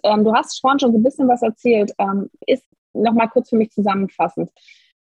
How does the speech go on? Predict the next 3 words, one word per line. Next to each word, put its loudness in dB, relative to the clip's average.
Die 4
Zubereitung, 2
ähm, 0